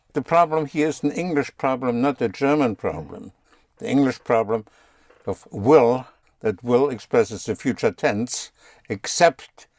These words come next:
when you start the sentence with will you, will you please, or would you please,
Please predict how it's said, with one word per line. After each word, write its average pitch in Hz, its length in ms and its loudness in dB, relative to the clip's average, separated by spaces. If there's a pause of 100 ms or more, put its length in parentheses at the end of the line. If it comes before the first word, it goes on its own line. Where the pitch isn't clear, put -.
(200)
when - 160 0
you 107 100 -2
start 139 540 0
the 117 120 -4
sentence 113 560 -8
with 110 220 -14
will 131 220 0
you, 123 300 -8 (840)
will 117 160 0
you 113 180 -2
please, 120 720 -10 (280)
or 104 100 -4
would 104 380 -2
you 92 120 -6
please, 87 540 -14